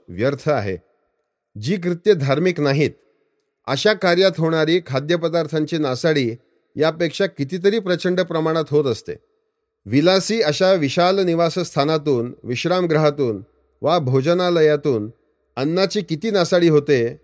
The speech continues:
हे कोणालाही सहज प्रत्यक्ष कळण्यासारखं आहे. मद्याच्या निर्मितीत किती धान्य वा फळं वापरली जातात, त्याची गणती करून पाहावी, म्हणजे अग्नीत अर्पण केलेले खाद्यपदार्थ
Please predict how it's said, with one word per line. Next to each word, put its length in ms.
हे 80
कोणालाही 580
सहज 400
प्रत्यक्ष 520
कळण्यासारखं 640
आहे. 220
मद्याच्या 520
निर्मितीत 540
किती 240
धान्य 380
वा 140
फळं 200
वापरली 420
जातात, 400
त्याची 260
गणती 360
करून 300
पाहावी, 540
म्हणजे 280
अग्नीत 460
अर्पण 320
केलेले 480
खाद्यपदार्थ 720